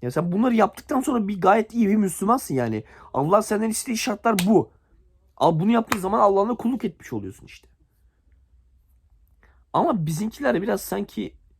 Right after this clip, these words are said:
bir de şey de var ama. Bak, ee, bu şartları yerine getirmeyip iyi olan insanlar. Mesela adam iyi. Dört dörtlük kaliteli. Yardıma muhtaç insanlara yardım falan ediyor. Kendince iyi falan. Ama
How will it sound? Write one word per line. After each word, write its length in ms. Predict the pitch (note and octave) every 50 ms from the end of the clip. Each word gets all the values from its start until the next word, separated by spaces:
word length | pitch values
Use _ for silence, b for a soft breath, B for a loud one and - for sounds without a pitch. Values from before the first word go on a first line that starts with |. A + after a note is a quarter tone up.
| _ _ b b b b b b - -
bir 40 | D4
de 100 | G#4 C#4+
şey 320 | - - - F#3+ A#3 A3
de 100 | D#3 B2
var 140 | A#2 A2+ G#2
ama. 280 | G2+ F#2 F#2+ - - - _ _ _ _ _ _ _ _ _ _ _ _ _ _ _ -
Bak, 220 | A2 A2 - - - -
ee, 800 | A2+ A2+ A2+ A2 A2 A2 A2 A2 A2 A2 A2 A2+ A2 G#2+ F#2 - _ _ _ _ _ _ _ _ _ _ _ _ _ _ _ _ -
bu 140 | D3 D3+ F3+
şartları 400 | - - B3+ A#3 - - B3 A3+
yerine 260 | A3+ A3+ A3+ A3+ A#3+
getirmeyip 500 | A#3+ D4+ - - C4+ A3 G3 G#3+ D#4 - -
iyi 160 | D#3+ F3+ F#3
olan 260 | F3 E3 C3+ B2+ A#2+
insanlar. 640 | A2+ A2 G#2+ - - G2+ G2 F#2 G#2+ - - - _ _ _ _ _ _ _ _ _ _ _
Mesela 180 | - B2 - -
adam 320 | - C3 D#3 D#3+ E3 E3+ - _ _ _ _ -
iyi. 240 | C#4 F4 E4 G4 - - _ _ _ - B2+ C#3
Dört 220 | D#3+ D3+ D3+ -
dörtlük 320 | - A2+ A#2 - - C#3+ -
kaliteli. 520 | - B2+ B2 C3 - A#2+ A2 A#2 A2+ A2+ B B B B B B B -
Yardıma 400 | B2+ B2+ B2+ C3 C3 C3 C3 C3
muhtaç 380 | C3+ B2+ C3 - B2+ B2 -
insanlara 440 | B2+ C3 C3 - A#2 A#2 A#2 A#2 A#2+
yardım 340 | A#2 A#2 A2 A2+ A2+ A#2 A2+
falan 300 | - A#2 A2+ A2 A2 G#2+
ediyor. 400 | G#2 G2 - G#2 A2+ A2+ B2 - b b b b b b b b b -
Kendince 460 | - A#2+ A#2 A#2 A#2+ B2 B2 B2 A#2
iyi 160 | A2 A2 G#2+
falan. 400 | A2+ - - G#2 G#2 A2 A#2 - - _ _ _ -
Ama 340 | C3+ D3 E3+ F#3+ G#3 -